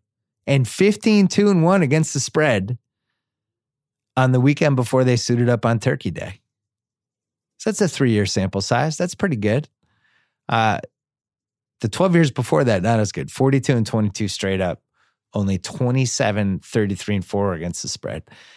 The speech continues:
I bring this up because I was alarmed by the fact that this is a Sunday night game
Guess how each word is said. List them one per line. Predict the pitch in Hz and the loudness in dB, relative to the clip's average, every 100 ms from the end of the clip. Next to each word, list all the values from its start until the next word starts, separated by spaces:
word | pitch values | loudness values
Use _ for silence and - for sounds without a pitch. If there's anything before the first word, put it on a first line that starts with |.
| _ - | _ -4
I | 127 | 0
bring | 165 214 | 2 4
this | 214 - | 4 4
up | 156 - | 2 0
because | 110 - 113 110 98 - - _ _ _ - | -2 0 2 0 -2 -8 -14 _ _ _ -2
I | 131 | 2
was | 127 117 | 2 2
alarmed | 117 127 147 165 156 | 2 2 2 4 2
by | 135 | 2
the | 113 | 0
fact | - 107 104 - | 0 0 0 -2
that | 98 92 - _ _ _ _ _ | -2 0 -4 _ _ _ _ _
this | - 120 | -2 -2
is | 120 | 0
a | 113 | -2
Sunday | 104 147 151 160 | 0 0 2 2
night | 135 127 104 | 2 0 0
game | 113 101 76 101 | 0 0 -2 -8